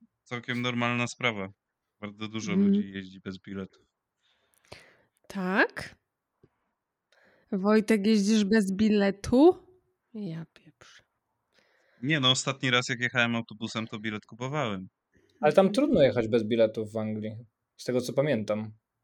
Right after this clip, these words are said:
Speaker 1: Czy
Speaker 3: Bo tam
Speaker 1: n-, nie, no, d-, y, tutaj w Anglii nie, nie miałem okazji, żeby, żeby
Speaker 3: Bo, a w
Speaker 1: oszukiwać
Speaker 3: autobusie są
Speaker 1: system
Speaker 3: jedne,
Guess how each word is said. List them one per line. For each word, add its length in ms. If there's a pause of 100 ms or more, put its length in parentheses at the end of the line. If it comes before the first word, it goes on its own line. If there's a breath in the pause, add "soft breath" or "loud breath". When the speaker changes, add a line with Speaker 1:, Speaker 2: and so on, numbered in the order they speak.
(600)
Speaker 1:
Czy 220
Speaker 3:
Bo 60
tam 220
Speaker 1:
n-, 180
nie, 300
no, 180
d-, 440
y, 120
tutaj 260
w 80
Anglii 340
nie, 340
nie 120
miałem 360
okazji, 540
żeby, 580 (1040)
żeby 160
Speaker 3:
Bo, 100
a 40
w 60
Speaker 1:
oszukiwać 380
Speaker 3:
autobusie 220
są 140
Speaker 1:
system 280 (180)
Speaker 3:
jedne, 160